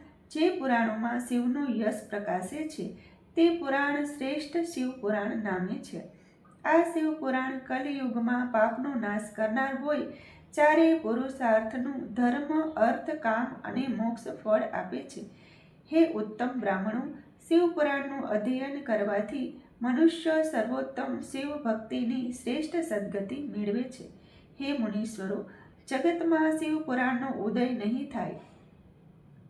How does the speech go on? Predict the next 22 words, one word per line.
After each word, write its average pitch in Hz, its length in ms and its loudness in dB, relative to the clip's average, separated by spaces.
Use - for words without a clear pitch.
ત્યાં 320 240 6
સુધી 269 540 -2
આ 208 220 8
કળિયુગમાં 240 840 0
ઉત્પાતો 262 580 -2
થતા 220 360 -4
રહેશે. - 600 -6
વળી, 247 300 2
જ્યાં 330 240 6
સુધી 311 440 0
શિવ 320 320 2
મહાપુરાણનો 233 880 0
ઉદય 202 280 0
નહીં 214 460 -4
થાય, 175 260 -4
ત્યાં 339 220 4
સુધી 302 440 -2
સર્વશાસ્ત્રો 240 960 -2
પરસ્પર 294 840 2
વિવાદમાં 208 640 0
રહેશે. 202 420 -4
વળી, 269 480 0